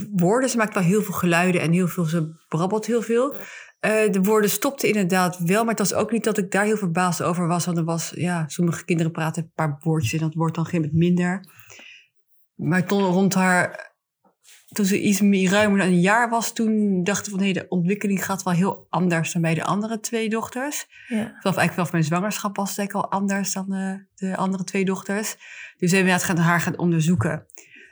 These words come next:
Speaker 1: Eh, dan kom je echt eerst, ik ben dan nog steeds verbaasd dat het op die manier werkt in, in de me-, in de, in de medische wereld. Want je wordt alle-, je wordt allereerst doorgestuurd naar een, een, een, om medisch te testen bij haar.
Speaker 2: Ja.
Speaker 1: Terwijl ik denk, je kan dat ook naast elkaar. Sowieso meteen, eh,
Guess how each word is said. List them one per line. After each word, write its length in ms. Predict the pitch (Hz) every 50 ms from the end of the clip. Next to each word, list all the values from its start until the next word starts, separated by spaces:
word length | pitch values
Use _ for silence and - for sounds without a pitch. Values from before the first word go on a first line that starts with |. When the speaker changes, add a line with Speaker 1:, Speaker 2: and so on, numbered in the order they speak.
| _
Speaker 1:
Eh, 220 | _ - 170 175 170
dan 100 | 175 180
kom 120 | 170 202 185
je 40 | 151
echt 180 | 170 - - -
eerst, 540 | - 175 190 185 - - - - - - _ _ - - _ _ _
ik 160 | _ - 160 -
ben 140 | - 170 190
dan 160 | 190 196 185
nog 120 | 180 170 175
steeds 200 | - 214 208 -
verbaasd 380 | - 175 160 175 170 180 170
dat 100 | - 185
het 120 | 170 170 -
op 100 | 165 160
die 100 | 175 180
manier 280 | 180 175 170 170 160
werkt 300 | 151 165 180 208 208 -
in, 200 | - - 185 170
in 140 | - - 196
de 180 | 190 196 190 190
me-, 220 | 196 202 196 -
in 100 | - 190 185
de, 160 | 190 185 -
in 100 | 190 190
de 200 | 185 185 185 180
medische 380 | 180 185 190 185 185 180 190
wereld. 420 | 185 196 202 196 190 208 220 214 - _ - - - - - -
Want 160 | - 185 175
je 60 | 190
wordt 140 | 190 180 -
alle-, 240 | - 190 208 214 214
je 80 | - 185
wordt 140 | 214 208 -
allereerst 360 | - 202 214 220 220 185 170
doorgestuurd 500 | - 202 208 202 - 185 - - 208 202
naar 140 | 196 202 190 190
een, 140 | 190 190 -
een, 140 | 170 185 85
een, 340 | 117 175 170 170 170 -
om 160 | - 185 180 185
medisch 440 | 202 233 254 233 202 185 160 -
te 120 | - - -
testen 600 | - - 147 151 - - - - 151 143 - - _ _
bij 120 | _ 143 151
haar. 240 | 160 165 143 139 240
Speaker 2:
Ja. 200 | 220 180 - - - - - - - - _
Speaker 1:
Terwijl 300 | _ - - 202 196 165
ik 60 | 208 180
denk, 140 | 196 190 170
je 80 | - 190
kan 140 | - 208 190
dat 160 | 196 185 -
ook 180 | - 180 180
naast 260 | 196 185 170 170 165 -
elkaar. 320 | 190 - 220 220 202 180
Sowieso 360 | - 202 196 185 165 208 208
meteen, 500 | 190 190 180 185 208 202 202 190 185 -
eh, 280 | - - 180 180 -